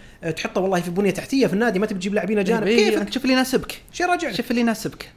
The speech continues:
Speaker 1: لكن
Speaker 2: رسل-،
Speaker 1: أفرق ما بين
Speaker 2: صح.
Speaker 1: الأرقام، وفي نفس الوقت أقول لك هذه فقط للتعاقدات
Speaker 2: هو،
Speaker 1: الأجنبية.
Speaker 2: هو
Speaker 1: نرجع ونقول إذا الخبر صحيح.
Speaker 2: أي. هو، يعني، للأمانة ال-، الحديث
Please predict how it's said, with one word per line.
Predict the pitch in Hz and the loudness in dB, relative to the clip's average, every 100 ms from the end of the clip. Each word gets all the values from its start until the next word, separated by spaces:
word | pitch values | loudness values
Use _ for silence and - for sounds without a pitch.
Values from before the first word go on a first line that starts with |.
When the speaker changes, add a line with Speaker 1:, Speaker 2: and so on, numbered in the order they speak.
| 180 | -8
Speaker 1:
لكن | 226 233 | -4 -4
Speaker 2:
رسل-، | 214 - - 190 180 - | -6 -16 -16 -6 -4 0
Speaker 1:
أفرق | 254 180 254 | 0 0 2
ما | 247 254 | 2 4
بين | 285 | 4
Speaker 2:
صح. | 269 | 4
Speaker 1:
الأرقام، | 233 214 208 202 127 117 | 4 2 2 0 -2 -6
وفي | 156 226 | -6 -6
نفس | 254 247 | -4 -6
الوقت | 254 | -6
أقول | 233 247 | -6 -6
لك | 214 | -6
هذه | 226 | -8
فقط | 214 233 233 226 | -8 -10 -10 -10
للتعاقدات | 220 185 202 220 202 | -10 -8 -6 0 2
Speaker 2:
هو، | |
Speaker 1:
الأجنبية. | 180 185 190 202 233 - | 2 0 -2 -4 -6 0
Speaker 2:
هو | 185 | 6
Speaker 1:
نرجع | 208 208 202 | 6 6 2
ونقول | 202 226 233 190 | 4 4 2 2
إذا | 214 | 2
الخبر | 208 185 208 | 2 -2 -4
صحيح. | - 175 - - | -6 -8 -8 -10
Speaker 2:
أي. | 135 127 - - - - | -8 -8 -12 -18 -18 4
هو، | 202 165 | 6 6
يعني، | 156 175 | 4 4
للأمانة | 170 170 175 190 160 | 4 2 4 4 4
ال-، | 147 | 2
الحديث | 147 - 151 190 | -2 -4 0 2